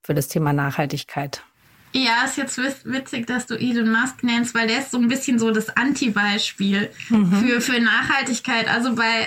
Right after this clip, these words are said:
Speaker 2: ähm, vielen ist Elon Musk oder Tesla so ein Beispiel, wo man genau die Schwierigkeiten des nachhaltigen Investierens verdeutlicht oder die Komplexität, weil natürlich,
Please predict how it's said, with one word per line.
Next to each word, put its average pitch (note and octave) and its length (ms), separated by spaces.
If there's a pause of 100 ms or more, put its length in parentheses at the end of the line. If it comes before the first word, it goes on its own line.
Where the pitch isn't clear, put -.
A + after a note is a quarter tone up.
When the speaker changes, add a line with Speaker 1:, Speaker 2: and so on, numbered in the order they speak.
Speaker 2:
ähm, A3+ 280 (760)
vielen C4+ 600
ist A#3+ 280
Elon B3+ 380
Musk A#3+ 380 (320)
oder A#3+ 240
Tesla C4 440
so A3+ 120
ein A3+ 160
Beispiel, A#3 560
wo A#3+ 120
man A#3 220
genau A3+ 300
die A#3 100
Schwierigkeiten B3 760
des A3 120
nachhaltigen A3+ 800 (240)
Investierens A3+ 540
verdeutlicht A3+ 540
oder A3 180
die A3 100
Komplexität, A3+ 1000
weil A3 140
natürlich, B3+ 500